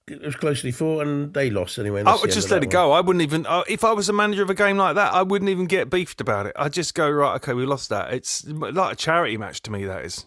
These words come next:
Speaker 2: personally.
Speaker 1: I thought, I thought it was played in a competitive spirit, and it was
Speaker 2: Yeah,
Speaker 1: nice
Speaker 2: but
Speaker 1: to see Modric go out,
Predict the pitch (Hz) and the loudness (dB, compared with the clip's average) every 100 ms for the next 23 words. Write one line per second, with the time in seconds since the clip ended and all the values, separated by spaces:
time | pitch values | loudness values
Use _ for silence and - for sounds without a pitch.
0 | _ _ - 143 120 98 - - _ _ | _ _ -2 -2 -2 -8 -14 -18 _ _
1 | - 233 262 196 202 214 226 190 - 196 | -6 -4 0 2 2 0 0 0 0 0
2 | 175 160 160 143 - 139 170 131 139 131 | 2 2 0 0 -4 -2 -2 -2 -4 -4
3 | - - 156 147 113 123 131 123 123 113 | -4 0 2 2 0 -2 2 2 2 0
4 | - 131 131 139 131 107 - 117 117 113 | 0 0 0 0 -2 -6 -2 0 2 0
5 | - | -4